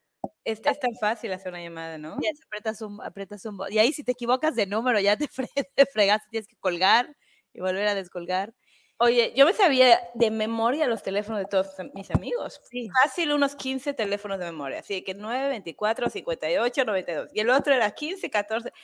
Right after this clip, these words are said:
Speaker 2: <laughs>
Speaker 1: Ya, ya no vamos a tener esa, <laughs> ese ejercicio de, de memoria.
Speaker 2: Ese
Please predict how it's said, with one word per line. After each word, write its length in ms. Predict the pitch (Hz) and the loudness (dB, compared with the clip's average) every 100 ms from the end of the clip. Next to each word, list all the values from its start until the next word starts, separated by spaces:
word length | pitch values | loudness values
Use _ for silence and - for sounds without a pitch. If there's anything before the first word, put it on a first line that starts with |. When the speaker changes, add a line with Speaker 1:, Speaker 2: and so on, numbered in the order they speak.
| - | -6
Speaker 2:
<laughs> 360 | 339 - 381 269 | -2 2 4 6
Speaker 1:
Ya, 60 | |
ya 360 | 277 302 - 285 | 4 4 -2 -2
no 160 | 440 415 | 0 0
vamos 140 | 294 | 2
a 120 | 233 | 0
tener 280 | 226 208 208 | -2 -2 -2
esa, 400 | 208 240 226 185 | -2 -2 0 0
<laughs> 220 | - - | 0 0
ese 300 | 330 262 254 | 2 2 2
ejercicio 760 | 262 226 - - 220 - 214 190 | -4 -6 -10 -14 -14 -12 -8 -6
de, 240 | 190 170 | -6 -6
de 100 | 165 | -8
memoria. 360 | 165 165 165 175 | -12 -14 -4 -2
Speaker 2:
Ese 120 | 196 | -2